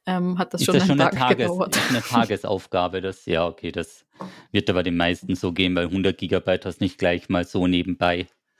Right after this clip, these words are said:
Speaker 1: Ja, aber ich hab nie
Speaker 2: runtergeladen.
Speaker 1: World of Warcraft gespielt und es kommt
Speaker 2: Okay.
Speaker 1: ja anscheinend irgendwas Neues und ich hab mir gedacht, okay, vielleicht ist das ein guter Zeitpunkt, das einfach mal anzuspielen. Ich werd jetzt
Speaker 2: Okay.
Speaker 1: nicht zehntausend Stunden in World of Warcraft
Speaker 2: Ja, ich meine,
Speaker 1: investieren.
Speaker 2: fünftausend reichen ja auch.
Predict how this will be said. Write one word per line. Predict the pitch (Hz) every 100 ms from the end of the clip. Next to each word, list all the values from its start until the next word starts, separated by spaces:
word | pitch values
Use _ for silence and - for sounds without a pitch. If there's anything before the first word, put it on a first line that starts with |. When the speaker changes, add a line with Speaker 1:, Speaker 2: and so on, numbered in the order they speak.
| _ - - 214
Speaker 1:
Ja, | 220
aber | 220
ich |
hab | 247
nie | 254
Speaker 2:
runtergeladen. | 226 190
Speaker 1:
World | 202 214
of | 175
Warcraft | 175 - 190 -
gespielt | - - 196 190
und | 175 170
es | 175 -
kommt | 190 214
Speaker 2:
Okay. |
Speaker 1:
ja | 190 175
anscheinend | 175 175 185 190 180
irgendwas | 185 185 180
Neues | 175 175 202 202 202
und |
ich | 175
hab | 180
mir | 180
gedacht, | 175 170 -
okay, | - 175
vielleicht | 180 180 -
ist | -
das | 175
ein | 175
guter | 185 180 185 180
Zeitpunkt, | 180 165 170 180 170
das | 175 165
einfach | 175 175
mal | 180 175 -
anzuspielen. | 175 180 - 185 - - 160 160 151 _ _ _ _ -
Ich | 165
werd | 175
jetzt | 185 208
Speaker 2:
Okay. |
Speaker 1:
nicht | 190 -
zehntausend | 180 175 180 180 180
Stunden | - 185 - 185
in | 175
World | 165
of | 170 -
Warcraft | - 214 196 190
Speaker 2:
Ja, | 190 180
ich | 180
meine, | 190
Speaker 1:
investieren. | 190
Speaker 2:
fünftausend | 104 - 90 90 - 92
reichen | 85 87
ja | 80
auch. | 85 82 -